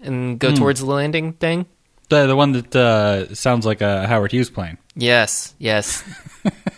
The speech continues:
Speaker 1: The Chrome Goose. Um, so it's flying down through the clouds and stuff, and it has two of the little Naboo fighters, uh, trailing along behind it. Uh, it lands on one of those landing platforms that they keep floating for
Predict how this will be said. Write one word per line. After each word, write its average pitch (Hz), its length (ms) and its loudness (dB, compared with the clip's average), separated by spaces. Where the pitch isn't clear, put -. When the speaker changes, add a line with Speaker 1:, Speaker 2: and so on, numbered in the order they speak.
Speaker 1:
The - 80 -2
Chrome 135 280 2
Goose. 117 360 0
Um, 135 420 4
so 160 440 2
it's 196 220 -2
flying 180 300 2
down 147 320 2
through 143 140 -8
the - 40 -6
clouds 113 380 0
and 110 60 -6
stuff, 107 380 0
and 104 300 -4
it 117 120 -4
has 113 180 -2
two 131 200 -2
of 120 60 -2
the 127 100 -4
little 117 200 0
Naboo 113 360 0
fighters, 107 640 0
uh, 101 220 -2
trailing 110 340 -2
along 104 200 -4
behind 101 340 -4
it. 95 140 -6
Uh, 98 340 -2
it - 60 -20
lands 156 680 0
on 104 200 -2
one 110 100 -2
of 104 80 -6
those 104 580 -2
landing 147 320 -2
platforms 143 800 0
that 127 100 -6
they 131 180 0
keep - 360 -8
floating 147 340 2
for 139 380 -2